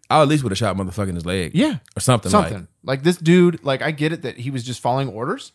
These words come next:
Speaker 2: and poisoning you.
Speaker 1: Yeah, but you
Speaker 2: But he literally is the one that killed
Speaker 1: You,
Speaker 2: you.
Speaker 1: yeah, you poisoned me.
Speaker 2: Yeah.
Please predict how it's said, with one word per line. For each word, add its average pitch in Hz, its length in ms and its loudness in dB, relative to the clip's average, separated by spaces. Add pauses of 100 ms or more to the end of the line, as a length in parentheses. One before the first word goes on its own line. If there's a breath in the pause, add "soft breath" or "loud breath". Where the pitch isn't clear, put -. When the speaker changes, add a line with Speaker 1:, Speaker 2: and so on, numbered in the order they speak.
(140)
Speaker 2:
and 143 120 -6
poisoning 202 380 0
you. 240 100 0
Speaker 1:
Yeah, 104 180 2
but 95 140 -4
you - 60 -2
Speaker 2:
But 190 120 4
he 254 120 2
literally 202 580 2
is 175 160 4
the 160 100 2
one 151 200 0
that 127 100 -10
killed 113 240 -4
Speaker 1:
You, 123 80 6
Speaker 2:
you. 110 80 2
Speaker 1:
yeah, 101 120 0
you 101 120 0
poisoned 90 320 -4
me. - 260 -14
Speaker 2:
Yeah. - 180 -12